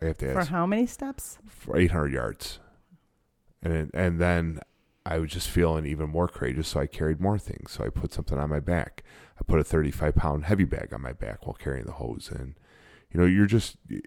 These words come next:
Speaker 1: and you channel that energy of what people have sacrificed themselves for, is to save people. You know, they knew they probably weren't coming out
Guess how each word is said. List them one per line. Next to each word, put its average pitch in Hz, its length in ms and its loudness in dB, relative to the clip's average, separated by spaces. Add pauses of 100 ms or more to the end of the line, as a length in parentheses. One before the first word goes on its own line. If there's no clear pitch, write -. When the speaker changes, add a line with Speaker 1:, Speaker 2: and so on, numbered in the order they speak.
(160)
Speaker 1:
and 92 200 2
you 87 140 2
channel 107 560 6
that 85 300 6
energy 78 720 0
of 73 460 -8
what 80 260 0
people 78 280 4
have 71 100 -2
sacrificed - 960 -8 (520)
themselves 67 540 -4
for, 67 280 -2
is - 100 -10
to - 80 -12
save - 360 -6
people. - 560 -6
You 73 180 -2
know, 69 260 -6 (420)
they 104 140 8
knew 90 160 6
they 71 160 0
probably 69 340 0
weren't 67 200 -6
coming 69 280 -8
out 71 220 -12